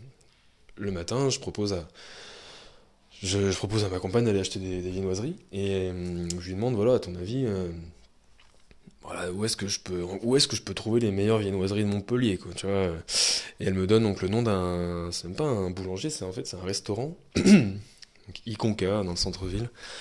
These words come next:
qui, euh, qui fait des, des viennoiseries et qui sont, euh, bah, qui sont vraiment très bonnes. Et en fait, donc, c'était tôt le matin, donc quand j'arrive, le gars me les donne, <clears throat> il n'y a pas beaucoup de monde, euh, tout ça, et je me dis, dans un,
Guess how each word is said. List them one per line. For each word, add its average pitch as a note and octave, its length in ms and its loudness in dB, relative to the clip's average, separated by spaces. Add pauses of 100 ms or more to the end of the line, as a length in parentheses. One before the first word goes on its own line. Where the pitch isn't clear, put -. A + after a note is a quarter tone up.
(320)
qui, G2 280 2
euh, F#2 640 4
qui - 160 -6
fait A#2+ 160 0
des, F#2 220 0
des F2 80 -4
viennoiseries G2+ 480 -2
et - 20 -6
qui - 140 -10
sont, G#2 280 -4
euh, F2 40 -6 (180)
bah, E2 180 -16
qui - 80 -10
sont F2+ 100 -12
vraiment G2 200 -8
très - 140 -8
bonnes. G#2 180 -6 (1500)
Et G#2+ 40 -16
en F#2+ 40 -16
fait, A#2+ 140 2
donc, G2+ 160 0
c'était - 180 -6
tôt G2 100 0
le F#2+ 60 0
matin, C3+ 360 2
donc G2 160 -2
quand G2 100 -6
j'arrive, A#2 400 -2 (580)
le G2 140 -4
gars A2 160 2
me G#2+ 80 -2
les F2+ 80 -6
donne, C3 380 2 (160)
<clears throat> A3+ 240 10 (160)
il F2+ 40 -6
n'y F2 80 -6
a F2 40 -8
pas F#2 120 -4
beaucoup F#2 260 -6
de F2 60 -6
monde, B2+ 340 2 (580)
euh, F2 260 -4
tout - 120 -10
ça, C#3 220 0
et G2+ 80 2
je F#2+ 80 -2
me F#2 140 0
dis, C3 260 -2 (160)
dans F#2 220 -4
un, F2 400 -4